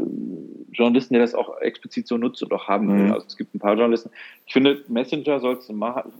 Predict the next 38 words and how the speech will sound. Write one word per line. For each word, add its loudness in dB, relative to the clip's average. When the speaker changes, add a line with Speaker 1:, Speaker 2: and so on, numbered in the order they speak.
Speaker 1:
würde -4
ich -4
immer 0
empfehlen, -2
wenn 0
du 0
mit -4
dem -2
wirklich -6
gut -12
kannst -2
Speaker 2:
Mhm. 6
Speaker 1:
und -2
du -2
sagst, 4
„Pass 2
mal 2
auf, 4
das -2
funktioniert.“ 2
Das 2
nutzt 2
er 6
auch 4
so 0
beruflich -2
und 0
auch 2
zur -2
Themenrecherche 2
und -4
das 0
ist -12
kein -2
Problem, 2
dass 0
er 4
ist, -4